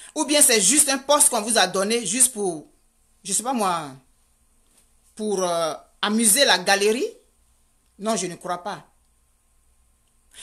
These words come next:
Madame Kone Mariatou, je suis allée sur, euh, sur Internet pour chercher des informations sur vous.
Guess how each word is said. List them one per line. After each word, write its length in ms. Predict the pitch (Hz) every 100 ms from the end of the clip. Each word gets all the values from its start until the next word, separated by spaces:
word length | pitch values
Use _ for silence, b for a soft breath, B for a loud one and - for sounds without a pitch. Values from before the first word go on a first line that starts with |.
| B
Madame 280 | 233 269 254
Kone 200 | 311 311
Mariatou, 480 | 262 233 233 226 254
je 80 |
suis 140 | 220 269
allée 200 | 214 226
sur, 340 | - 254 247 - _ -
euh, 480 | 180 170 160 151 143
sur 260 | - 247
Internet 540 | 190 185 185 208 226 -
pour 100 | 196
chercher 320 | - 220 220
des 220 | 226 175
informations 500 | 180 180 180 185 196
sur 220 | 202 196 180
vous. 260 | 151 156